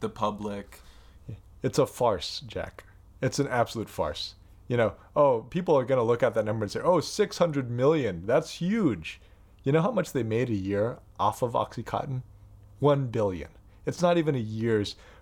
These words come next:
Speaker 2: year's profit from their, their sales. You know how much they made in the ten, ten years of selling Oxycontin? Two, two,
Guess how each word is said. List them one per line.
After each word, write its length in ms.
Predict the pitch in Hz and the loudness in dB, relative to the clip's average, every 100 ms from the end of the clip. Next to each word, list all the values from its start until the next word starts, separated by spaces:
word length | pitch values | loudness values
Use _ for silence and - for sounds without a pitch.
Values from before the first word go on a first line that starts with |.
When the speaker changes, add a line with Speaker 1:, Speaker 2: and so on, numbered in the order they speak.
| - - - | -20 -20 -4
Speaker 2:
year's 380 | 135 127 139 - | 2 4 4 2
profit 580 | - 113 104 - 110 | -4 0 0 0 -4
from 240 | - 107 101 | -2 -2 0
their, 200 | 95 95 | 0 -2
their 200 | 107 92 | 0 -2
sales. 480 | - 98 76 71 - - - | 0 -2 -2 -6 -16 -20 -4
You 60 | 131 | 2
know 60 | |
how 80 | 139 | 2
much 200 | 185 - | 2 0
they 80 | 147 | -2
made 220 | 127 131 | 0 0
in 120 | 123 | 0
the 80 | 104 | -4
ten, 460 | - - 127 127 131 - - - | -6 -6 -4 -4 -6 -12 -20 -12
ten 240 | - 139 | 0 0
years 340 | 135 120 135 127 | 2 2 0 0
of 180 | 101 - | -6 -2
selling 320 | 107 113 120 | 2 2 0
Oxycontin? 720 | 101 - 113 - 123 139 143 - - - - - - - | -6 -6 -8 -4 -6 -4 -6 -6 -20 -20 -20 -20 -20 -4
Two, 380 | - 190 208 202 - - - - - - | 0 2 0 -4 -20 -20 -20 -20 -20 -2
two, 320 | 180 202 | 0 0